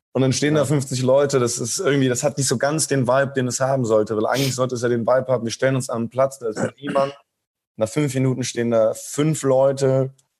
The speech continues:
Speaker 1: nach zehn Minuten stehen da zehn Leute und dann werden's auch eigentlich nicht mehr, aber die, <laughs> die werfen alle nur noch Scheine rein. Nein, ähm, ich glaube, dass, äh, dass das für uns ja auch so ein bisschen jetzt mit der Straßenmusik,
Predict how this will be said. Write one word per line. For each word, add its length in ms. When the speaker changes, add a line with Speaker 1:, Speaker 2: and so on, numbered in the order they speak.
Speaker 1:
nach 100
zehn 240
Minuten 380
stehen 240
da 100
zehn 340
Leute 460
und 120
dann 160
werden's 220
auch 100
eigentlich 280
nicht 160
mehr, 320
aber 200
die, 180
<laughs> 1500
die 160
werfen 340
alle 360
nur 120
noch 140
Scheine 300
rein. 100
Nein, 260
ähm, 200
ich 100
glaube, 180
dass, 200
äh, 680
dass 140
das 160
für 80
uns 160
ja 80
auch 80
so 100
ein 100
bisschen 260
jetzt 160
mit 100
der 60
Straßenmusik, 960